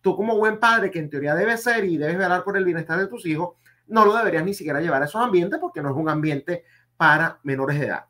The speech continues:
Pero yo veo que hay una especie de insistencia por parte de la gente que organiza estas cosas.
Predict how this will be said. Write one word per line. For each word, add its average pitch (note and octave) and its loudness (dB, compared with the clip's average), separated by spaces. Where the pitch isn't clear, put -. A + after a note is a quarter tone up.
Pero G#3+ 6
yo A#3 6
veo C#4 6
que C#4 4
hay C#4 4
una C#4+ 4
especie A#3+ -2
de C#4 0
insistencia A3+ 0
por F3 -6
parte G3 2
de C4+ 2
la G3 4
gente E3 -4
que C4+ -6
organiza F3 -4
estas G#3 -10
cosas. F4 0